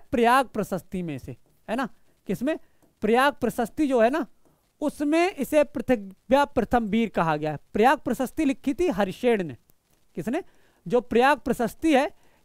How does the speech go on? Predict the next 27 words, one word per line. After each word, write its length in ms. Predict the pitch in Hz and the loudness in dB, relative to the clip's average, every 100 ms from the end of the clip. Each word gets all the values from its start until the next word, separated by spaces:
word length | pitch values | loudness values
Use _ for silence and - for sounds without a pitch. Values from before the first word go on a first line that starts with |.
| 196 | 2
ये 140 | 269 | 4
लिखी 300 | 285 - 269 | 4 2 2
है 120 | 294 | 2
आपकी 480 | - 269 269 - 302 | 2 0 0 0 0
हरिशेन 600 | 269 220 254 - 262 294 | 2 0 -2 0 2 2
ने, 160 | 277 302 | 2 -2
ये 320 | 381 208 240 | -2 4 6
याद 220 | 208 160 | 8 4
रखिएगा, 380 | 156 143 156 147 - _ _ | 0 -4 -8 -8 -12 _ _
ठीक 120 | 311 254 | 0 0
है। 80 | - - _ - | -4 -10 _ 0
हरिशेन 440 | 214 254 - 294 | 2 2 0 -2
के 120 | 262 330 | 0 2
बारे 240 | 285 285 | 4 4
में 120 | 294 | 2
अगर 180 | 294 285 | 0 0
मैं 140 | 285 254 | 0 2
बात 240 | 254 254 | 2 0
करूं 280 | 254 254 302 | -2 -2 0
या 160 | 277 269 | 2 0
प्रयाग 340 | - 240 247 | 0 0 0
प्रशस्ति 440 | 240 240 240 - 254 | 0 -6 -6 -6 -4
के 120 | 247 | 0
बारे 260 | 226 226 | 0 0
में 60 | 233 | 0
बात 220 | 214 208 | 0 0
करूं, 220 | - 208 | -2 -4